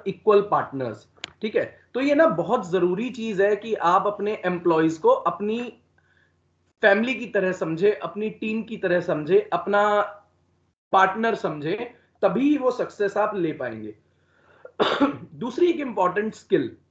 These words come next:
जो एक अच्छे entrepreneur में होनी चाहिए, वो ये है कि आपको planning करनी पड़ती है।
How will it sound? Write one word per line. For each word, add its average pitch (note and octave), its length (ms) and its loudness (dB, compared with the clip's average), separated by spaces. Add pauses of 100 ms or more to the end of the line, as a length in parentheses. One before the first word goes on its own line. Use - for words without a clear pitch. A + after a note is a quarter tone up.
(440)
जो G#3 100 2
एक A3+ 240 0 (400)
अच्छे F#3+ 300 4 (300)
entrepreneur E3 520 -2
में D#3+ 120 -4
होनी C#3 260 -4
चाहिए, B2+ 460 -8 (680)
वो G#3+ 160 4
ये B3+ 220 0
है F#3 260 2
कि A3+ 180 -4
आपको G3+ 300 0
planning F3 560 2
करनी A#2+ 260 -4
पड़ती A2 400 -14
है। A2 140 -16